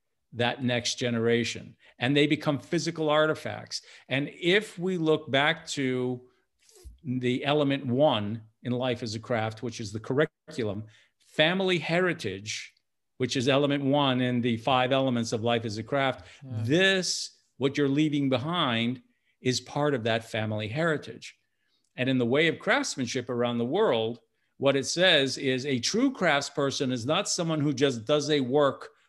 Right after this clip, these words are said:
Speaker 1: for themselves that is pleasing to themselves, but that they must give that work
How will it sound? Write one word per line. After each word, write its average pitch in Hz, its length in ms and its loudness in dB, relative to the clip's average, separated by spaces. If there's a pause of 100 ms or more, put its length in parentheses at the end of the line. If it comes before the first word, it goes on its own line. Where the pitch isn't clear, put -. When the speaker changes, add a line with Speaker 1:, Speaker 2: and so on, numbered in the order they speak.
(180)
Speaker 1:
for 165 180 4
themselves 151 720 0
that 127 160 0
is 123 120 -4
pleasing 190 640 0
to 135 220 -2
themselves, 107 800 -4 (600)
but 147 240 2
that 135 340 2 (240)
they 135 180 4
must 143 600 0
give 143 200 0
that 135 240 2
work 135 320 0